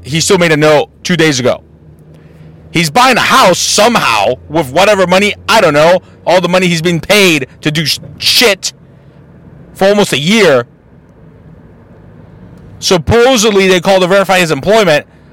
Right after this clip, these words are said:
Oh, I would have been like, "We just fired him. Sorry." "Oh, yeah, you can't say that because you have to okay it with the attorney."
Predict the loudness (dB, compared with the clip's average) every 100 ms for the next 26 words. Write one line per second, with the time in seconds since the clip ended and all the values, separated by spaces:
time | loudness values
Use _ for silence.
0 | -4 0 2 2 0 0 0 -2 -8 -16
1 | -10 -6 -4 -2 -2 -2 -8 -16 -12 -4
2 | -2 -2 -10 _ _ _ -20 -20 -20 -12
3 | -2 2 2 0 -4 -2 -2 -2 0 0
4 | 2 0 -2 -8 -20 -8 -8 0 2 2
5 | 0 -6 -12 -20 -20 -20 -20 -20 -20 -20
6 | -20 -20 -20 -20 -20 -20 -20 -6 -2 -2
7 | -2 -4 -4 -4 -2 -4 -4 -6 -2 -2
8 | -2 -6